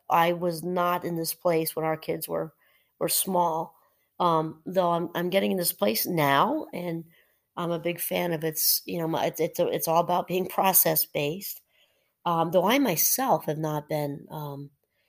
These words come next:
I'm not sure if it's just my wiring or my upbringing, but I actually, since I lived out of my car for a while, I really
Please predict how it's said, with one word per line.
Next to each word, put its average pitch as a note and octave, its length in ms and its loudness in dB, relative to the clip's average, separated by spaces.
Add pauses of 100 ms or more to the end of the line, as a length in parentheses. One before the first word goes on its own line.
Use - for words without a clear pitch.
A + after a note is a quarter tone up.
(320)
I'm F3 120 -2
not F3+ 100 -2
sure F3 160 -2
if D#3 60 -8
it's D#3+ 120 -8
just D#3 200 -4
my D3 100 0
wiring G#3+ 880 -2 (480)
or F3 80 -2
my D3 180 0
upbringing, F#3 560 0
but D#3+ 140 -2
I F3 100 4
actually, G#3 280 -2
since F3+ 180 -2
I F3 60 0
lived F3+ 200 -2
out E3 100 2
of D3+ 60 0
my D3 140 -2
car G#3+ 360 2
for D#3+ 200 -4
a D3 100 -2
while, D3+ 460 -6 (640)
I G3 80 0
really G3 480 0